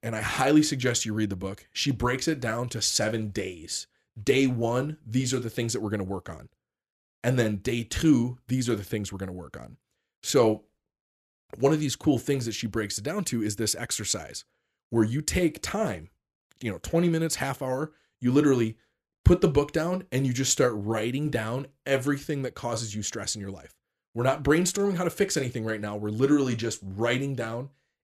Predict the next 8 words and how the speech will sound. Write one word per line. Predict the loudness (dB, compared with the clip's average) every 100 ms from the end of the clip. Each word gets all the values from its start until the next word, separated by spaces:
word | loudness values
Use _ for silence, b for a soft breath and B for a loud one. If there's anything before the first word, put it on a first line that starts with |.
| _ -2
anything | 2 4 2 -4 -6
that | -6
causes | -6 -6 -6 -10
you | -12
stress. | -12 -12 -14 -18 _ _ _ _ _ _
Laundry, | -4 2 4 4 2 -2 -2 -4 -6 -14 _
clothes, | -2 6 6 6 2 -4 -12 -14
kids, | -2 4 4 4 -4 -10 -14 -16